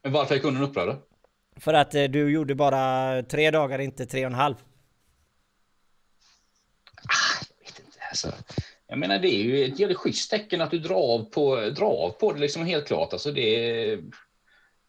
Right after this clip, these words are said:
Speaker 1: Nej, jag vet inte fan, Johan. Alltså, jag, det beror på situationen, men jag, generellt så tycker jag det är ju ett jävligt,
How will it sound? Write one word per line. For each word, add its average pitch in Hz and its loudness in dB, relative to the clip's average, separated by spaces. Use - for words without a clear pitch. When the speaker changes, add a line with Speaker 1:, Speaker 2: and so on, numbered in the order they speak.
Speaker 1:
Nej, 110 -4
jag 101 -6
vet 104 -6
inte 135 -4
fan, 127 0
Johan. 101 -6
Alltså, 110 -4
jag, 113 -2
det 127 -2
beror 143 0
på 170 2
situationen, 131 -2
men 117 -2
jag, 131 -6
generellt 110 0
så - -10
tycker 180 -2
jag 131 0
det 110 0
är 117 0
ju 147 0
ett 147 -2
jävligt, 143 0